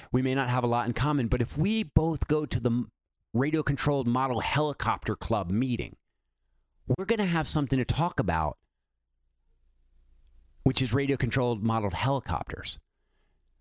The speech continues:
And you say, "Well, but that's not friendship." And I go like, "No, but it can still be a really satisfying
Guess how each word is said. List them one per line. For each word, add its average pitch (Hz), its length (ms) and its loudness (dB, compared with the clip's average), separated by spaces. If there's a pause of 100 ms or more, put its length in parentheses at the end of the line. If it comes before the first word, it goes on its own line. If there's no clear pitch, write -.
(160)
And 139 80 4
you - 20 0
say, 165 120 0
"Well, 160 160 0 (120)
but 139 140 4
that's 185 260 0
not 185 220 0
friendship." - 760 -2
And 120 80 0
I 139 40 0
go 156 80 0
like, 156 200 -4
"No, 202 280 2 (320)
but 180 80 4
it 190 80 -2
can 180 160 0
still 220 260 0
be 190 160 0
a 165 60 0
really 165 280 2
satisfying 143 880 0